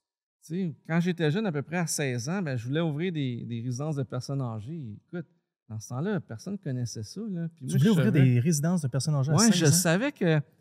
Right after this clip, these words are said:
Speaker 1: ben, parce que j'ai, j'avais des cours de macroéconomie, là. Macroéconomie, c'est,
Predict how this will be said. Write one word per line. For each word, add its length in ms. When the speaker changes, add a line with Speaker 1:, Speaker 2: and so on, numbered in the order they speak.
Speaker 1:
ben, 180
parce 160
que 140
j'ai, 240
j'avais 340
des 160
cours 240
de 220
macroéconomie, 1200
là. 80
Macroéconomie, 760
c'est, 280